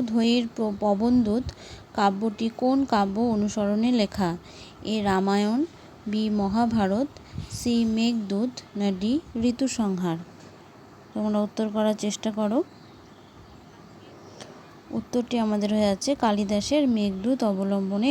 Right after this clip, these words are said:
এটি রচিত। তিন নম্বর প্রশ্নটি দেখো, চর্যাপদ কত সালে আবিষ্কৃত হয়েছিল? এ উনিশশো চার, বি উনিশশো পাঁচ, সি উনিশশো সাত,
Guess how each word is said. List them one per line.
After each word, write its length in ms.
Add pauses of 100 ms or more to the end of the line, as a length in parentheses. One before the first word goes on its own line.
এটি 220
রচিত। 380 (1400)
তিন 280
নম্বর 300
প্রশ্নটি 420
দেখো, 320 (520)
চর্যাপদ 720 (160)
কত 300
সালে 380
আবিষ্কৃত 600
হয়েছিল? 480 (680)
এ 140 (180)
উনিশশো 400
চার, 360 (520)
বি 260 (200)
উনিশশো 420 (120)
পাঁচ, 320 (560)
সি 280 (200)
উনিশশো 420
সাত, 420